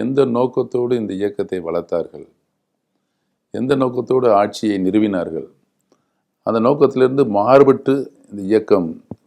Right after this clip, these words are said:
செல்லுகின்ற ஒரு, ஒரு அபாயகரமான சூழல் ஏற்பட்டு இருக்கிறது. இன்றைக்கு இருக்கின்ற சூழ்நிலையில் கட்சியும் ஆட்சியும் மக்கள்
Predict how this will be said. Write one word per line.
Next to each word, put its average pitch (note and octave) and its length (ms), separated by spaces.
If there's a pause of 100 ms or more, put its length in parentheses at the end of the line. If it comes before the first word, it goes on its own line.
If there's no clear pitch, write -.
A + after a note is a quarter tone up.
(400)
செல்லுகின்ற A2 480
ஒரு, F#2 120 (1000)
ஒரு F#2+ 140
அபாயகரமான B2+ 720
சூழல் G2+ 320 (120)
ஏற்பட்டு G2+ 380
இருக்கிறது. E2 460 (1200)
இன்றைக்கு C3+ 500
இருக்கின்ற D3+ 360 (180)
சூழ்நிலையில் G#2 680 (2250)
கட்சியும் C3+ 520 (160)
ஆட்சியும் A2+ 440 (1600)
மக்கள் C3+ 360